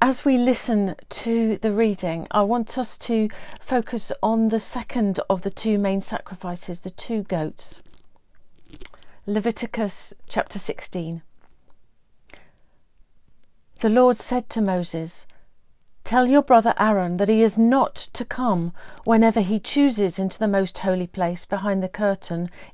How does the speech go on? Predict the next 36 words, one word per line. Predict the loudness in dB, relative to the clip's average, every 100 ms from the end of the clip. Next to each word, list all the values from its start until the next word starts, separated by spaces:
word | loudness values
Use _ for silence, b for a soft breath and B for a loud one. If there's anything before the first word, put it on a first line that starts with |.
| 0
in | 2
front | 2 0 0 0
of | -2
the | -2
atonement | -2 -2 -2 0 -2 -4
cover | -6 -2 0 0
on | -2
the | -2
ark, | -4 -4 -4 -10 -18 -18 -18 -18 -20 -20 -6
or | -2 0 2
else | 2 0 -6 -12 -14
he | -4 0
will | 0
die, | 2 2 2 0 -6 -10 B B B B
for | -2 4 6
I | 8 8
will | 6 4
appear | 2 0 2 4 4
in | 2
the | 0
cloud | -2 -2 0 2 0 -4 -2
over | 0 2 0
the | -2 0
atonement | -2 -2 -4 -2 -6 -6
cover." | -6 -4 -6 -8 -14 -20 -20 _ _ _ _ -20 -20 -20 -20 -20 -20 B B -4
This | 4 4 2 -8 -4
is | -4 -2
how | -2 -2 -2
Aaron | 0 0 0
is | -2 -6
to | -6 -4
enter | 0 0 -2 -4 -6 B B B
the | 0
most | 2 0 -2
holy | -4 -2 -2
place. | -2 -2 -2 -4 -12